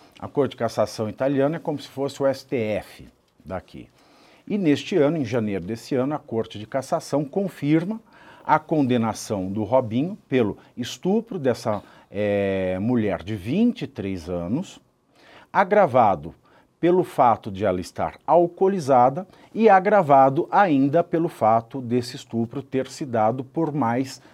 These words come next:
de uma pessoa. Como a, o artigo da lei,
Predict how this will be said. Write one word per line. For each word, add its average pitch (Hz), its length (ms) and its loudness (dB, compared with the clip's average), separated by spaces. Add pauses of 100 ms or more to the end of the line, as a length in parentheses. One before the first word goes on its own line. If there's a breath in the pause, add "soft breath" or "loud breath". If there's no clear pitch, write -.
(120)
de 120 200 -4
uma 113 260 0
pessoa. 123 680 0 (580 loud breath)
Como 202 480 4
a, 104 580 0 (140)
o 123 160 4
artigo 120 640 0
da 104 160 2
lei, 95 340 0